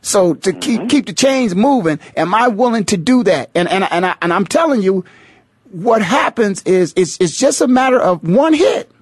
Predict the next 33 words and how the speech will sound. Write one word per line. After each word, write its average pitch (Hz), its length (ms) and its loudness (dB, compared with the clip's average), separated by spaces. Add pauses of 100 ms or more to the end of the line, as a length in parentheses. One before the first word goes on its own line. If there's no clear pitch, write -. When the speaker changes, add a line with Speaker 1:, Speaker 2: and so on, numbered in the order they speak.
(920)
Speaker 1:
It's 277 180 0
just 226 200 0
one, 269 240 2
it, - 220 -4
it's 233 360 2
one 240 360 0
quarterback. 247 540 0
Now 226 200 2
already 247 440 0 (140)
you 240 140 0
gotta 220 200 2
think 247 260 0
about 196 320 0
this. 190 280 -2 (540)
You 302 160 2
got 285 140 2
R 254 180 4
G 220 240 -2
three, 202 480 0 (340)
the 175 200 -2
dynamic 233 680 0
player 247 300 2
that 202 260 0
he 247 160 2
is, 226 560 -2 (340)
as 196 220 0
a 190 40 0
result 202 380 2
of 240 100 0
him 269 200 0
taking 214 500 -2 (340)
one 226 580 2
or 185 300 2